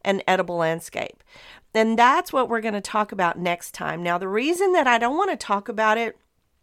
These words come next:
right now, and I was really, um, you know, I,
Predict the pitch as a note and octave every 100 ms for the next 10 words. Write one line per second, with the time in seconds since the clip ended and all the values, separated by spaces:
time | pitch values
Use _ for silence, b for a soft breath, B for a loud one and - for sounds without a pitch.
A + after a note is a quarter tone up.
0 | _ - - F#3 G#3+ B3 F#3 E3+ E3 F3
1 | G3 F#3+ F#3+ G3 A#3+ B4+ A#4 F#4 E4 B
2 | B B B B B B _ A#3+ A#3 A3
3 | G#3+ G#3 G3+ F#3 - C4 A#3 - A3+